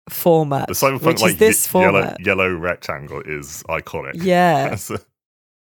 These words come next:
Speaker 1: Like
Speaker 2: um,
Speaker 1: that.
Speaker 2: partly because there have been,
Speaker 1: That's,
Speaker 2: like, a
Speaker 1: yeah.
Speaker 2: few of them.
Speaker 1: What, well, what are some of your favourites, James?
Speaker 2: Uh, so, s-, uh, a couple of years ago, um, someone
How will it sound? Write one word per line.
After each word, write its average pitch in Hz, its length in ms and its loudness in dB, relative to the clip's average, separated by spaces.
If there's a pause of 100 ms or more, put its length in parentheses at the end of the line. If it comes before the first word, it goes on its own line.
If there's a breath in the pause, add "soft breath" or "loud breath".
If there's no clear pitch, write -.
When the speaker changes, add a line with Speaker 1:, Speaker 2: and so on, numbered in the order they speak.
(1120)
Speaker 1:
Like 160 220 0
Speaker 2:
um, - 80 -12
Speaker 1:
that. 175 340 2 (300)
Speaker 2:
partly 120 200 2
because 95 220 -2
there 175 120 6
have 170 80 2
been, 165 100 -2
Speaker 1:
That's, 80 120 0
Speaker 2:
like, - 40 -2
a - 40 -2
Speaker 1:
yeah. 170 200 4
Speaker 2:
few 147 80 -4
of - 60 -10
them. 139 140 -14 (1600)
Speaker 1:
What, 180 320 -2
well, 196 160 4
what 214 160 6
are 220 40 2
some 214 160 2
of 185 60 -4
your 196 160 0
favourites, 135 400 -4
James? - 320 -10
Speaker 2:
Uh, 101 280 2
so, 104 500 -4 (1000)
s-, - 240 -6 (160)
uh, 107 240 2 (140)
a 104 220 0
couple 151 260 -4
of 113 60 -4
years 110 200 0
ago, 76 360 -8 (160)
um, 80 440 -8 (760)
someone 107 600 -6